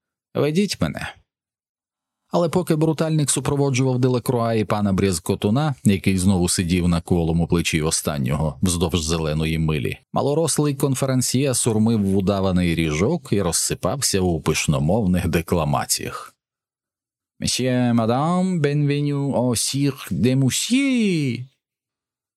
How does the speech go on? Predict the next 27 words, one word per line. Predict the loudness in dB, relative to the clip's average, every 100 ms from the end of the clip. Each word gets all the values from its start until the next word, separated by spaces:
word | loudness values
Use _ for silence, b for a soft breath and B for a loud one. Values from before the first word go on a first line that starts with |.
| _
А | -4
втім, | -2 0 2 4
навіть | 2 2 2
з | 2
головою | 2 2 2 2 2
пірнувши | 2 2 2 0 0
у | 0
світ | 0 0 0
своїх | 0 0 0 0
власних | 0 0 0 -2
фантазій, | -2 -2 -2 -2 -2 0 0
коли | 0 0 0
процесія | 0 -2 0 -2 0 0
наблизилася | 2 2 2 2 0 0 0
до | 0
столу | 0 0 -2 0
чергового, | 0 0 0 0 0 0 -2 -2
Дел | 0 2 2
не | 0
став | 0 -2 -2
зайвий | 0 0 0 0
раз | 0 -2
спокушати | -2 -2 -2 0 0 -2 0
долю | 2 2 0
і, | 2 2
взявши | 2 2 0 0 2
ліворуч, | 2 2 0 -2 -4